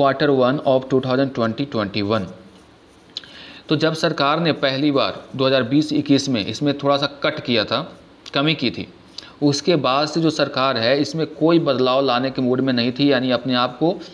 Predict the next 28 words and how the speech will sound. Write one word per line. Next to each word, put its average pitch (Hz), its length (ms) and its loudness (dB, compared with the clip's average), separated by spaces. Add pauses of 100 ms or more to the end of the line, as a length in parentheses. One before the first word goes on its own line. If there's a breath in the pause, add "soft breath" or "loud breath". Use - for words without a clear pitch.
(240 loud breath)
refrain 147 520 2
कर 131 180 2
रही 120 160 2
थी 117 120 0
इससे, 135 340 0 (320 loud breath)
यानी 131 160 2
अपने 135 200 0
आप 123 200 0
को 160 80 0
बचा 110 320 0
रही 98 160 -2
थी, - 220 -12 (440)
यानी 135 140 0
परहेज़ 127 440 0
कर 101 160 -2
रही 95 120 0
थी। 92 180 -10 (600 loud breath)
यानी 143 300 0 (380)
अब, 131 120 0
अभी 135 280 2
तक 156 160 2
हम 151 100 0
लोगों 156 160 2
ने 147 100 0
क्या 127 160 2
समझा 117 380 -2
कि 151 160 -2
जो 143 420 -2